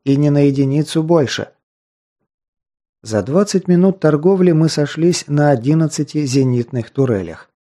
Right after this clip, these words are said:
Переведя ему деньги, я отключился и направился к пуле. Пора спать, а то глаза уже слипаются. На таких моделях, как Брон, в то время стояли уже устаревшие спарки "Стерх три".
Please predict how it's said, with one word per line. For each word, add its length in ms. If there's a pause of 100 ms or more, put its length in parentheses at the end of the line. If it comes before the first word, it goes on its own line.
(420)
Переведя 480
ему 240
деньги, 340
я 220
отключился 680
и 120
направился 640
к 80
пуле. 400 (560)
Пора 300
спать, 640
а 100
то 160
глаза 400
уже 220
слипаются. 720 (800)
На 120
таких 360
моделях, 520
как 260
Брон, 380
в 100
то 180
время 400
стояли 500
уже 260
устаревшие 720
спарки 720
"Стерх 540
три". 340